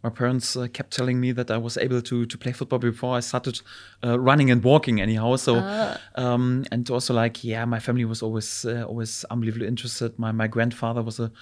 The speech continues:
Speaker 1: quite a famous football player. My father played football as well. And, um, yeah, for that, na-, quite naturally. So they, they put lots of, uh, lots of pressure,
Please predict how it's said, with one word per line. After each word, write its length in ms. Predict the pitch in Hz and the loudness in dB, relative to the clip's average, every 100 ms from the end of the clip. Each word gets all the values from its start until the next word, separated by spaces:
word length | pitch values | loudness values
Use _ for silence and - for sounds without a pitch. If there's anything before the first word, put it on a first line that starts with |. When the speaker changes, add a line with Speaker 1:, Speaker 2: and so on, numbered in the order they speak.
| - - | -20 -10
Speaker 1:
quite 160 | - 170 | -2 -2
a 40 | |
famous 420 | - 160 160 131 | 4 4 6 4
football 260 | - 147 139 | 0 0 -2
player. 460 | 135 139 143 139 135 | 0 0 2 2 2
My 160 | 131 | 0
father 300 | 120 139 139 | -2 0 -2
played 280 | 120 - 127 | -2 -2 -2
football 280 | - 135 135 | -2 -4 -2
as 160 | 123 - | -2 0
well. 340 | 131 135 127 | 0 2 0
And, 260 | 117 117 117 - - - - - | -2 -4 -8 -16 -18 -18 -20 -8
um, 360 | 127 123 127 143 | -2 0 0 0
yeah, 220 | 139 135 | -2 -2
for 140 | 135 131 | -2 0
that, 200 | 139 - | 0 0
na-, 140 | 135 - | -2 -2
quite 240 | - 139 | 2 4
naturally. 480 | 135 147 - 127 131 | 4 4 4 2 2
So 240 | 127 139 | 2 2
they, 180 | 131 127 | 2 2
they 140 | 123 123 | 0 -2
put 240 | - 139 | -2 0
lots 180 | 151 - | 0 0
of, 320 | 117 - - | -6 -6 -4
uh, 180 | 120 135 | -2 0
lots 180 | 143 143 | -2 -4
of 160 | - - | -8 -4
pressure, 380 | 151 - 139 | -2 2 0